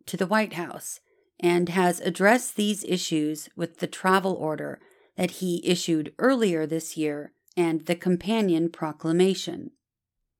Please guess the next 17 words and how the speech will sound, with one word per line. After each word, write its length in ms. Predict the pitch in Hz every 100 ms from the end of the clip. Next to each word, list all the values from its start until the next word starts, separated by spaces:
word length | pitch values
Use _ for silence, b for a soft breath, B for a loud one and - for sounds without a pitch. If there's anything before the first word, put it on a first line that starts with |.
| _ _ _ _ _ _ _ -
The 100 | 254
President 560 | - 339 349 - 214
of 120 | 196 185
the 60 |
United 440 | 180 175 170 175 -
States 580 | - 170 170 - - -
possesses 640 | 196 185 185 180 190 180 -
an 160 | 202
extraordinary 920 | 190 185 - - 240 233 202 180 170 170
power 560 | 165 170 160 160 160 -
to 120 | 175
speak 500 | - - 233 226 -
to 140 | - 208
his 240 | 208 -
fellow 320 | 190 180 175
citizens 760 | 170 - 170 165 165 160 165 - _ _ _ _
and 460 | 190 202 196 196